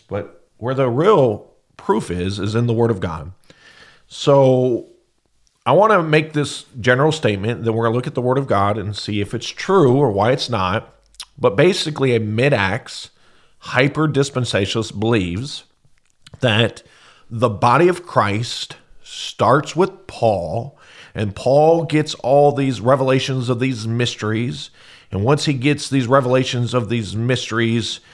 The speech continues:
and then all those things prior that existed prior, they cease. And, you know, he's the apostle of the Gentiles, and, but the body of Christ doesn't start until Paul is saved.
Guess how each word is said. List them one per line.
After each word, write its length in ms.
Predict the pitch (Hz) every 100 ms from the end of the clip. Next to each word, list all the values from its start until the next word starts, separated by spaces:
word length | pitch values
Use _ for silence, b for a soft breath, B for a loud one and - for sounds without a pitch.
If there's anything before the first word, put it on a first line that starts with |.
| b -
and 200 | 98 104
then 360 | 113 113 113 110
all 340 | 113 139 170
those 220 | 160 160
things 260 | 165 151 139
prior 640 | - - 139 135 131 131
that 160 | 123 113
existed 480 | 110 117 135 135 110
prior, 400 | 127 117 120 120
they 320 | 107 101 101
cease. 720 | - - 185 185 165 - - b b b b
And, 440 | 104 107 107 104 101
you 120 | 104
know, 80 | 98
he's 220 | 160 175
the 60 | 156
apostle 500 | 160 156 156 143 127
of 80 | 117
the 60 |
Gentiles, 1000 | 104 135 139 127 131 127 127 127 120 - b b b b
and, 340 | - 107 107 101
but 140 | 110
the 60 | 101
body 260 | 127 151
of 120 | 143
Christ 480 | - 135 131 131 107
doesn't 400 | 113 123 127 123
start 720 | - - - 113 110 110 - - _
until 320 | 98 98 104 92
Paul 640 | - - 117 120 117 -
is 240 | 113 107 92
saved. 760 | - - 95 82 87 85 -